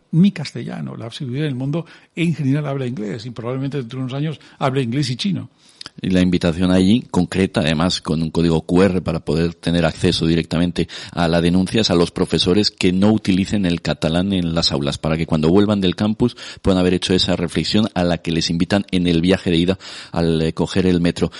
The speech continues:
Speaker 2: Estamos con Javier Mato y vamos con una última cuestión ya de forma telegráfica que, que queremos apuntar. En esta semana, con el alza imparable de los precios, ahora con el descuento en las, eh, gasolinas, que de momento tienen que, eh, adelantar, anticipar los propios empresarios, Francina Armengol se ha vuelto a presentar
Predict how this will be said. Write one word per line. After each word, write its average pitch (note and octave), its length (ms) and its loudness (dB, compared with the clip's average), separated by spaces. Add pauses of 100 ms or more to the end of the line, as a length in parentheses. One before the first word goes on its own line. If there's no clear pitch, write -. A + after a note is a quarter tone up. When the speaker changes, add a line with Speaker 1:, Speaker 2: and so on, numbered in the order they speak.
(180)
Speaker 2:
Estamos A2 340 0
con B2 100 2
Javier A#2 260 4
Mato A#2 200 2
y A2+ 40 6
vamos A2+ 200 2
con A2+ 100 0
una A2 80 4
última A2 320 2
cuestión A2+ 340 0
ya G#2+ 120 2
de G2+ 100 2
forma G#2 280 -2
telegráfica F#2+ 580 0
que, F2+ 120 -4
que F2+ 120 -8
queremos F2+ 320 -2
apuntar. F2+ 400 0
En F#2+ 100 0
esta F#2+ 540 2
semana, G2+ 440 2 (280)
con F2+ 160 0
el F2 400 2
alza G2+ 280 0
imparable F#2 420 2
de F#2 40 4
los G2 140 2
precios, - 340 2
ahora F#2+ 240 2
con F#2+ 140 0
el F#2 100 2
descuento F#2+ 460 0
en F#2 100 4
las, F2+ 320 2
eh, F2 180 2
gasolinas, G2 520 2
que F2 100 0
de E2+ 60 2
momento F2+ 320 2
tienen F#2 240 0
que, F#2+ 240 0 (320)
eh, E2 220 0
adelantar, F#2 880 2
anticipar F2+ 760 -2
los F2 220 -2
propios F#2 720 4
empresarios, G2 500 0
Francina F#2 340 -2
Armengol F#2 300 2
se F2+ 100 -4
ha - 20 -2
vuelto E2+ 380 0
a D#2+ 120 2
presentar E2+ 500 -2